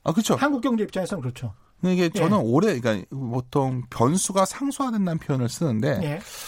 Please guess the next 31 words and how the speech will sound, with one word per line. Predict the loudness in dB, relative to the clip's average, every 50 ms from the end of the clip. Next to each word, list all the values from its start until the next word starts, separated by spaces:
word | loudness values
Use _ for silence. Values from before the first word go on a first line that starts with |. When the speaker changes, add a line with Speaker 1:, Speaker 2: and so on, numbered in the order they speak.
| -14 -16 -8 0
Speaker 1:
언젠가 | 2 4 4 4 4 2 0 2 0 0
이게 | 0 0 0 0
몇 | 2 4 4 6
년 | 6 6 6
걸릴지 | 4 2 2 0 -2 -4
모르겠죠. | -6 -6 -6 -6 -8 -8 -8 -6 -6 -6 -4
둘의 | -4 -2 0 0
Speaker 2:
예. | 0
Speaker 1:
패권 | 0 0 0 -2
싸움이. | -2 0 0 0 0 0 -4 -8 -10 -12 -14
Speaker 2:
그렇죠. | -10 -8 -8 -6 -8 -8 -10 -12 -8 -4
Speaker 1:
근데 | -2 0 2 2 2
이게 | 0 2 0 0 -2 -2 -8 -20 -20 -20 -20 -8 0
어느 | 2 4 6 6 4 4
순간에는 | 2 4 4 4 4 4 2 0
우리가 | 0 0 0 0 0 0
약간 | 0 -2 -2 -2 -2 -2
이걸 | -2 0 2 2 2 4
이슈로서의 | 2 0 -2 -2 0 0 2 2 2 2 2
영향력이 | 2 4 2 2 2 2 0
줄어들게 | -2 -2 0 2 2 2 2 2 -2 -2 -2 0 0 0
될 | 0 -2 -2
거라고 | 0 0 -2 -2
봅니다. | -2 -4 -4 -4 -2
미중 | -2 -4 -2 -2 0
Speaker 2:
음. | 0
Speaker 1:
무역 | 2 0 0 -2
분쟁이. | -2 -4 -4 -2 -2 -2
Speaker 2:
예. | -2
Speaker 1:
그러니까 | -2 -2 -2 -2 -4
중국이 | -2 0 2 2 2 2 2 0 0 -2 -2